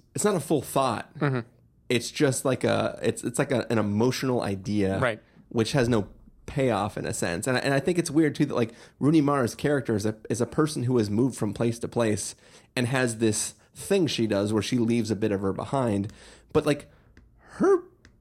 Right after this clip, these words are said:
Speaker 1: entire being is leaving one place and going to somewhere else. And how is this character bound to one place, juxtaposed,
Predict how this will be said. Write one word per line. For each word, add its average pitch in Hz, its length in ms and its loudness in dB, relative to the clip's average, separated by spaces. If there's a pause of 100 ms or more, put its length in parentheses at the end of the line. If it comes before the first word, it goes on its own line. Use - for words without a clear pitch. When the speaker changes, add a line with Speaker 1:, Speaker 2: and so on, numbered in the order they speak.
(180)
Speaker 1:
entire 208 540 2
being 143 520 4
is 117 200 2
leaving 127 540 4
one 131 220 2
place 120 280 2
and 98 280 0
going 113 380 2
to 104 80 2
somewhere 101 420 -2
else. 107 500 -2 (400)
And 123 340 2 (840)
how 165 360 0
is 156 140 2
this 147 140 -2
character 131 380 -2
bound 120 500 -2
to 117 100 -2
one 110 340 0
place, 110 680 -2 (720)
juxtaposed, 131 880 2